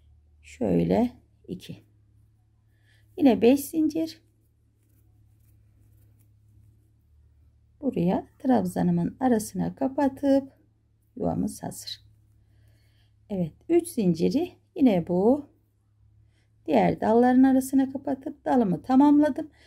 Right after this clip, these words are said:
Dibine muhakkak bir tane sık iğne bakın. Başında ve sonunda bu dallarımın arasına sık iğnemi yapıyorum. Şimdi üç zincir.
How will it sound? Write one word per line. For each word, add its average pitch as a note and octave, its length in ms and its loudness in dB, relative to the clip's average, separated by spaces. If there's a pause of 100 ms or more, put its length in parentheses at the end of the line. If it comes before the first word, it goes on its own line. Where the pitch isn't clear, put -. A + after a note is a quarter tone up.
(220)
Dibine C4 280 0
muhakkak A#3+ 800 0
bir D#4 200 -4
tane F#3 360 -2
sık - 320 -12
iğne F3 180 -8
bakın. F3+ 320 -14 (540)
Başında G#3+ 540 0
ve A#3 120 4
sonunda G#3 640 -2 (420)
bu A3 380 -2
dallarımın G#3 760 2 (260)
arasına G3 420 -6
sık - 240 -12
iğnemi C4+ 300 6
yapıyorum. C#4 580 0 (460)
Şimdi D#4+ 280 -2
üç F4+ 200 2
zincir. A3+ 600 0